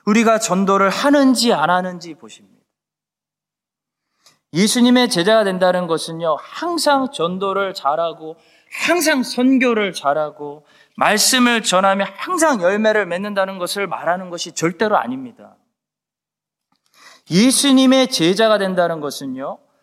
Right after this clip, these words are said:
전도가 안 될 때도 전도하고 선교가 막혀도 선교하고 설교 열매가 없어도 설교하고 듣던지 안 듣던지 예수가 하나님의 아들이라고 증거하는 사람이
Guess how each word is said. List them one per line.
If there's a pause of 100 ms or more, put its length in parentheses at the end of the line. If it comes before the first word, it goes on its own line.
(240)
전도가
안
될
때도
전도하고 (1000)
선교가
막혀도
선교하고 (800)
설교
열매가
없어도
설교하고 (880)
듣던지
안
듣던지
예수가 (240)
하나님의
아들이라고
증거하는
사람이